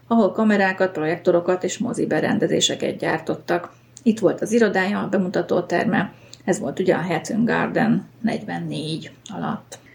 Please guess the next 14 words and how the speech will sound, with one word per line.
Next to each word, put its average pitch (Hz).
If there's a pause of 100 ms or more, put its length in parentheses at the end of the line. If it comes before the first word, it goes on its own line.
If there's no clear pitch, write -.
(100)
Ezernyolcszázkilencvenhat 190
áprilisában 190
megépítette 180
az 208
első 180
olyan 175
hordozható -
kamerát, 202 (540)
a -
Cinematograph 208 (600)
Camera 185
Number 160
One-t, 202 (340)
amely 214